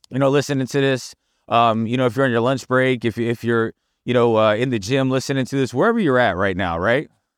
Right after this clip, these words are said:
You're in a car right now. You're at a job right now.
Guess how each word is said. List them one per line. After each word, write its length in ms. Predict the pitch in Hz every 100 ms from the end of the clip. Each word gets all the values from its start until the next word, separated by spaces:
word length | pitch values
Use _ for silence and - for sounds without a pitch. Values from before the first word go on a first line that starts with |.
| _ _ _ _ _ _ _
You're 140 | 123
in 60 | 175
a 40 |
car 320 | - 143 131 120
right 160 | 101
now. 380 | 87 85 71 - _ _ _ _ _ _ _ _ _ _ _ _ _
You're 160 | 113 175
at 80 |
a 40 | 135
job 360 | 98 104 95
right 180 | 92 92
now. 340 | 87 80 65